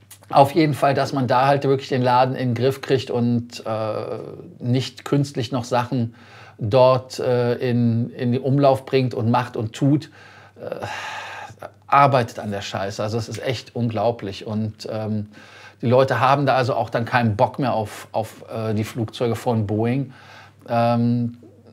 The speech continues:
ich, mir fehlen eigentlich die Worte. Ihr seid jetzt gefragt. Ihr könnt unten schreiben, was ihr davon haltet, was ihr davon denkt. Ich bin mal gespannt.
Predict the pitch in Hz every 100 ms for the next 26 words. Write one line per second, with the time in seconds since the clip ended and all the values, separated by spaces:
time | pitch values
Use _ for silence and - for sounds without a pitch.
0 | _ _ _ _ _ _ _ - - 113
1 | 139 139 180 139 120 113 110 98 101 101
2 | 120 120 107 98 92 - 101 - 107 110
3 | - 107 120 104 107 120 - 98 107 104
4 | 104 104 104 104 104 107 - 101 104 104
5 | 101 95 95 107 110 113 - - 101 95
6 | 95 98 - 104 120 127 127 - - -
7 | - -